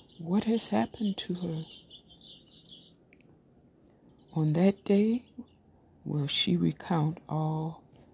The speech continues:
her tidings, as thy sustainer will have inspired her to do.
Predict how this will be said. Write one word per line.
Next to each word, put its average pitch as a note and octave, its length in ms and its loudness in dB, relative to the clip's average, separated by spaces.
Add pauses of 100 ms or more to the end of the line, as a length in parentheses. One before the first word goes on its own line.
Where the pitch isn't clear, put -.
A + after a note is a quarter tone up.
(220)
her E3 120 -2
tidings, E3+ 960 -2 (680)
as D3+ 440 -2 (360)
thy D3+ 140 0
sustainer D#3 800 -2 (640)
will D#3 160 -2
have D#3 200 -2
inspired D#3+ 640 -2 (100)
her D#3+ 120 -2
to - 220 -8
do. D#3+ 340 -6